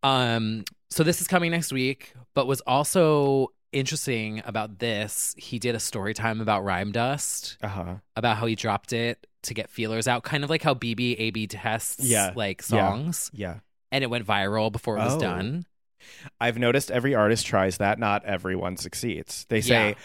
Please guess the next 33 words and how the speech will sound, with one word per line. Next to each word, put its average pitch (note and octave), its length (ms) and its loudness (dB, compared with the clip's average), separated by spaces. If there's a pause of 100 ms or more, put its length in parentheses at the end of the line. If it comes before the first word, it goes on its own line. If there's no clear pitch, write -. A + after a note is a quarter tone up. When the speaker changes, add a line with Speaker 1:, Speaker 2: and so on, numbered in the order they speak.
(160)
Speaker 2:
"I C#3 120 4
wrote C#3 240 6
this C3 200 2
when A2+ 100 2
I A2 60 4
broke G#2+ 280 2
up G#2+ 160 0
with G#2+ 100 -2
my G2 160 0
man, G2 460 2
and F#2+ 280 -4
this G2+ 220 -4
is G2+ 180 -6 (160)
a G#2 120 0
taste - 360 -4
of - 120 -10
it." D#2 100 -6
And G2 120 -6
sometimes A2 340 -8
that C#3 100 -2
goes D#3+ 160 0
viral. A#2+ 480 4
Speaker 1:
Yeah. A2+ 380 0
Speaker 2:
Sometimes A#2 400 -2
they're C#3+ 100 -2
called C3 300 2
an C3 80 2
industry G#2+ 400 -2
plant. G#2 520 -4
Sometimes G2 540 -6
it D3+ 60 -4
flops. A2 580 -2
Speaker 1:
Mm-hmm. F#2+ 280 -6